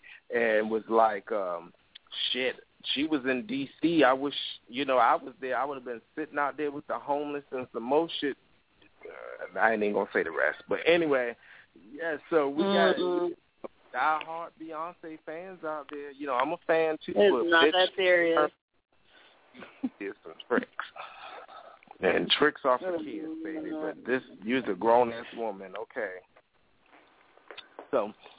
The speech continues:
Speaker 1: I wanna go into another song real quick. Um, this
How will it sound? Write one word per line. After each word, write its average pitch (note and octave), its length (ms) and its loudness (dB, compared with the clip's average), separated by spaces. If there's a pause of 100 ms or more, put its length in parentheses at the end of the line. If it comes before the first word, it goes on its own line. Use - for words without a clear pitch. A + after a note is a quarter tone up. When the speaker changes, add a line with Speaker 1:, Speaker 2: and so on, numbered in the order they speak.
(180)
Speaker 1:
I D#3+ 120 4
wanna G#3 200 2
go F3 220 4
into E3 260 -4
another C#3 280 -8 (120)
song A#2+ 320 -10
real A2 200 -12
quick. G2+ 380 -12 (160)
Um, G2 560 0
this C#3+ 160 -4